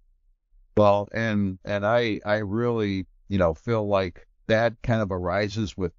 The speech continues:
almost every technology. Uh, where we're kind of in a, in a little bit more of a dangerous mode here is that,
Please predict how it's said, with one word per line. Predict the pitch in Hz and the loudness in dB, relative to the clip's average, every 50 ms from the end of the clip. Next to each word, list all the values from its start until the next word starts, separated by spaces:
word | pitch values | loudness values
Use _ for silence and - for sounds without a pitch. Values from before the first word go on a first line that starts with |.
| _ _ _ _ _ _ _ - | _ _ _ _ _ _ _ 0
almost | 110 107 101 101 98 92 - - - - | 2 4 4 4 2 -2 -4 -8 -6 -4
every | 95 95 104 113 | -4 -2 -2 -2
technology. | - - 127 113 - 123 120 123 123 123 113 110 131 127 123 117 - _ _ _ _ _ _ _ _ _ _ - | -2 -2 -4 -4 -4 -4 -4 -4 -4 -4 -4 -2 -2 -2 -2 -4 -6 _ _ _ _ _ _ _ _ _ _ 2
Uh, | 110 110 110 101 98 90 - | 4 6 6 6 4 2 0
where | 104 107 113 110 107 104 104 | -2 -2 0 0 0 0 -2
we're | 98 101 104 101 95 87 | -2 -2 -2 -2 -4 -4
kind | - - 104 117 123 127 | -6 -4 -2 0 0 0
of | 120 110 95 104 | -2 -4 -4 -4
in | 104 107 | -4 -2
a, | 107 101 95 87 87 87 - | -2 -2 -2 -2 -2 -4 -4
in | 104 104 98 98 | -4 -4 -2 -2
a | 95 92 90 87 85 87 87 | -2 -2 -4 -6 -8 -10 -6
little | 101 135 160 165 151 | -4 -2 -2 -2 -2
bit | 123 120 - | -4 -4 -4
more | 120 123 123 113 | -4 -4 -2 -2
of | 104 98 | -2 -4
a | |
dangerous | 90 85 110 127 139 131 110 107 98 - - | -4 -2 -2 0 0 -2 -2 -4 -4 -4 -4
mode | 107 101 101 101 92 | -4 -4 -4 -4 -6
here | 95 95 95 98 98 92 95 - | -6 -6 -4 -4 -4 -4 -6 -6
is | - 104 101 92 82 92 | -4 -4 -4 -4 -4 -6
that, | - 101 101 101 98 92 90 - | -4 -2 0 0 0 -2 -4 -6